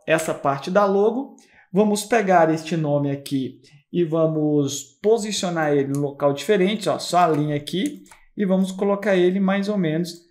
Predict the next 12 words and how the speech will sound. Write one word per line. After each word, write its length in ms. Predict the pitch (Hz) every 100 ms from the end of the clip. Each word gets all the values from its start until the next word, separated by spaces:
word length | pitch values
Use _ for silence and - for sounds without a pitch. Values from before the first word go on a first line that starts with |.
| _
aqui 400 | - 202 - 170
nessas 320 | 175 180 185
duas 300 | 175 180 202
linhas. 500 | 156 135 131 123 - _ _ _
Posso 240 | 233 233 233
aumentar 420 | 202 190 185 165
um 140 | 160
pouco 240 | 156 147 147
mais 340 | 165 226 233
ou 120 | 254
posso 340 | 247 214 208 208
diminuir, 720 | 220 233 226 185 190 - -